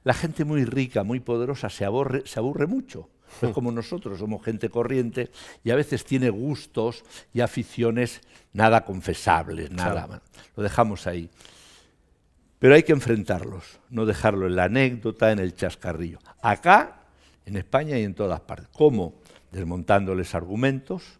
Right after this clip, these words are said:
Speaker 1: con paciencia. En, en España hay cada vez más, no, no les doy consejos, pero sería bueno acá también respecto al perturbado este. Cuando habla, como yo estoy habituado y soy más viejo,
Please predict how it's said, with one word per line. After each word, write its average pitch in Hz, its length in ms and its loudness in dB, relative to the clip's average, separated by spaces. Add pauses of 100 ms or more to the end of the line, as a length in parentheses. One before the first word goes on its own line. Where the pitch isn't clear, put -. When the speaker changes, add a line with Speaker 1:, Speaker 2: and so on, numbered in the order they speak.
Speaker 1:
con 82 180 -10
paciencia. 120 680 -2 (920)
En, 113 220 -4
en 123 120 0
España 151 380 2
hay 147 100 4
cada 123 260 8
vez 117 180 4
más, 110 400 2
no, 101 220 -8
no 101 200 -8
les 90 160 -4
doy 98 140 -2
consejos, 92 540 -6
pero 98 160 -6
sería 139 300 0
bueno 120 220 2
acá 95 200 0
también 101 380 -4 (300)
respecto 101 380 -2
al 95 100 2
perturbado 92 640 0
este. 85 320 -12 (280)
Cuando 165 440 8
habla, 87 340 6
como 95 240 -6
yo 165 80 -2
estoy 180 220 0
habituado 110 560 2
y 85 40 -10
soy 131 140 -8
más 147 180 -2
viejo, 113 460 -2